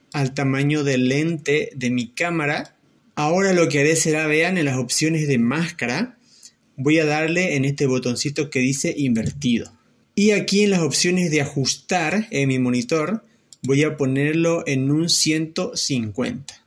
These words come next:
Y con estos sliders, vean, puedo moverme más libremente y ahora sí ya puedo trabajar mucho más cómodo.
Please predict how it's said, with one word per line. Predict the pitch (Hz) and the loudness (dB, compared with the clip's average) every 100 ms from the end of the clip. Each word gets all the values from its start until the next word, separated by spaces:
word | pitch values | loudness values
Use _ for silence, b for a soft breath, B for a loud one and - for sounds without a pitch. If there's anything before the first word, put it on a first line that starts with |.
| _ _ | _ _
Y | 202 | -6
con | 196 180 | -2 0
estos | 180 185 196 | 0 0 -2
sliders, | 185 143 151 175 175 147 202 - | 0 0 0 2 2 2 0 -2
vean, | 127 143 185 151 | -2 -2 -2 -2
puedo | 139 139 | 0 0
moverme | 135 123 123 143 151 135 | 0 0 0 0 0 -2
más | 131 | -2
libremente | 131 135 165 175 170 175 214 247 B B B B | -2 0 0 -2 -4 -4 -4 -4 B B B B
y | - 135 | -2 0
ahora | 156 160 | 0 0
sí | - 170 | 0 0
ya | 165 | 0
puedo | 160 156 156 | 0 -2 -2
trabajar | - 127 123 135 160 - | -4 -4 -4 -6 -6 -4
mucho | 143 151 143 139 | -2 -2 -2 -2
más | 131 156 - | -2 -4 -8
cómodo. | - 131 117 - | -10 -6 -6 -8